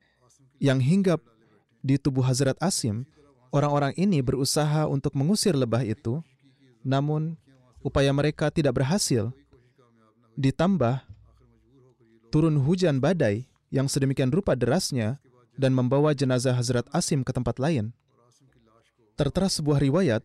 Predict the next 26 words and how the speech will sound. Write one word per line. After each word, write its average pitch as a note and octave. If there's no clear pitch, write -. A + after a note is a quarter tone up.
bahwa C#3
setelah D#3+
menerima C#3+
Islam, A2+
Hazrat B2+
Asim C#3+
bersumpah C3+
untuk D3
menjauhkan C3+
diri F#3+
sepenuhnya E3
dari B2
segala E3+
bentuk D3
kemusyrikan. A2
Bahkan D3+
bersumpah D#3
tidak C#3
akan D3
menyentuh F3
seorang A#2
musyrik. A#2
Ketika D#3
Hazrat C3+
Umar E3
diberitahu B2+